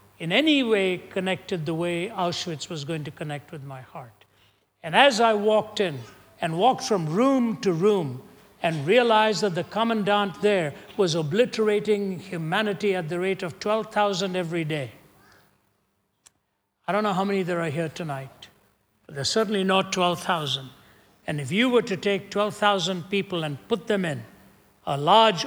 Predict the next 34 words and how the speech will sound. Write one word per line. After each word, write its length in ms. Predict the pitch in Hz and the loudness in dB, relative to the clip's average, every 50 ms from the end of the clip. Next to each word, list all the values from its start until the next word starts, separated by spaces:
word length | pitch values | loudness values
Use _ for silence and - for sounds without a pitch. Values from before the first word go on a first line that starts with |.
| - - | 0 2
auditorium 720 | 196 202 185 185 - - - 196 190 185 165 143 127 120 - - - _ _ _ - | 2 2 2 0 -2 -2 -4 -4 -4 -4 -8 -10 -12 -14 -16 -20 -20 _ _ _ -6
and 200 | - 170 151 135 | -4 -4 -2 0
realize 600 | 156 202 220 208 185 175 175 175 175 170 147 - | 2 2 4 4 4 2 2 2 0 -2 -4 -6
how 320 | - - 196 214 220 214 | 0 2 4 4 4 2
they 200 | 180 160 196 196 | 2 0 0 0
were 180 | 190 185 185 190 | 0 0 -2 -2
obliterated 1080 | 214 185 170 160 147 165 202 226 220 - - 185 170 160 156 - - 170 165 151 143 - - _ _ _ _ | -2 -4 -4 -2 -2 0 0 -2 -2 -4 -4 -4 -4 -4 -4 -4 -6 -6 -6 -6 -10 -12 -18 _ _ _ _
every 500 | - 175 185 180 175 175 196 208 202 190 | -2 -2 -2 -2 -2 -2 0 0 0 0
day 460 | 175 151 160 185 190 170 143 127 123 - - - - - _ - | -2 -2 0 0 0 0 -2 -4 -8 -12 -16 -20 -20 -20 _ -8
to 120 | - 147 | -6 -6
a 60 | 143 | -6
total 400 | 131 - 202 202 208 202 202 170 | -4 0 0 0 0 0 0 -2
of 100 | 165 156 | -2 -2
millions 640 | 151 147 151 175 202 208 214 180 165 151 151 151 147 | -2 -2 -2 0 0 2 2 0 0 -2 -2 -6 -6
by 180 | 135 151 160 156 | -4 -4 -4 -2
the 200 | 139 160 160 170 | -2 -2 -2 -2
end 340 | 175 170 151 143 139 143 139 - - - _ _ | -2 -2 -4 -4 -6 -8 -10 -12 -16 -20 _ _
of 180 | - - 135 139 | -6 -6 -4 -6
the 100 | 143 135 | -6 -4
Nazi 580 | 143 156 160 - - - - 160 135 135 127 - - - _ _ | -2 -2 -2 -2 -2 -2 -2 -2 -4 -6 -8 -12 -16 -20 _ _
Holocaust. 920 | - 160 135 131 127 - - 151 123 117 - - - - - - - - - _ _ _ _ _ _ _ _ _ _ _ _ _ _ _ _ _ _ _ _ _ _ _ _ - | -8 -6 -6 -6 -8 -8 -10 -12 -10 -8 -8 -8 -8 -10 -12 -14 -18 -20 -20 _ _ _ _ _ _ _ _ _ _ _ _ _ _ _ _ _ _ _ _ _ _ _ _ -8
And 140 | 190 170 | -6 -4
the 80 | 147 156 | -2 -2
worst 480 | 139 131 170 240 254 - - - - - | 0 2 4 4 4 4 2 0 0 0
room 320 | 214 196 170 143 123 117 - - - - _ _ | 0 0 0 -2 -6 -10 -16 -20 -20 -20 _ _
was 180 | - 175 147 - | 0 2 2 2
to 60 | - 175 | 2 2
walk 320 | 160 175 208 226 - - | 4 4 4 4 4 2
into 220 | 226 214 185 196 | 0 0 0 -2
the 140 | 170 156 185 | 0 0 0
room 340 | 190 208 220 220 220 208 190 | 2 2 2 2 2 0 0
where 300 | 175 190 196 190 190 196 | 2 2 2 2 2 2
I 200 | - - 180 175 | 0 -2 -2 -2
saw 460 | 165 - - 202 196 202 190 185 175 | 0 0 2 4 4 4 4 2 0